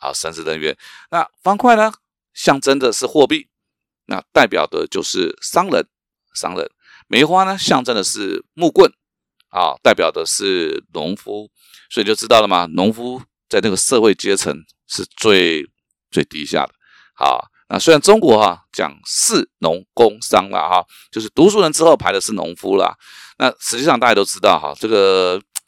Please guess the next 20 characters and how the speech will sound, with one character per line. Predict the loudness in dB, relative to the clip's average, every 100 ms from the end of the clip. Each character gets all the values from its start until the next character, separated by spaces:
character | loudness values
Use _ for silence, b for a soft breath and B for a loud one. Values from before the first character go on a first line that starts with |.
| _ b b
其 | -6
实 | 0
大 | 4 4
多 | 4 2
数 | 2
的 | 0
国 | -2 -2 -2
家 | 0 2 2
哈， | 0 -6 _ _ _ _ _ _
农 | 2 2
民 | 0 -10
几 | -4
乎 | -4 -2
就 | 2 0
是 | 0 -2 0 0 0
代 | 0 0
表 | 2 0
的 | 0
弱 | 2 2 2
势 | -2 -4